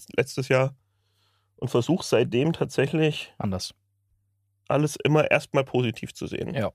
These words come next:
Speaker 1: Ist auch
Speaker 2: Find
Speaker 1: nicht
Speaker 2: auch
Speaker 1: schlechter.
Speaker 2: Ja, ich finde auch irgendwie, unterstell dem Menschen erstmal was Gutes, finde ich eigentlich auch ganz, einen ganz guten Ansatz fürs Leben.
Speaker 1: Ja.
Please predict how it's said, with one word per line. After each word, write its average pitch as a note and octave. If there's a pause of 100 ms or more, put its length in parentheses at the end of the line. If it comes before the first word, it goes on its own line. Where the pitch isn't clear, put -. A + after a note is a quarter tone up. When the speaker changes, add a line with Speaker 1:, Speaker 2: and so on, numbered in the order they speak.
(1040)
Speaker 1:
Ist -
auch F#2
Speaker 2:
Find C#3+
Speaker 1:
nicht A2
Speaker 2:
auch -
Speaker 1:
schlechter. - (200)
Speaker 2:
Ja, A#2 (160)
ich D3
finde C#3+
auch A#2+
irgendwie, A2 (200)
unterstell C3
dem C3+
Menschen B2
erstmal B2
was A2
Gutes, B2
finde A2+
ich -
eigentlich G#2
auch G#2
ganz, - (340)
einen -
ganz A2+
guten A#2
Ansatz G2+
fürs -
Leben. G2 (200)
Speaker 1:
Ja. C3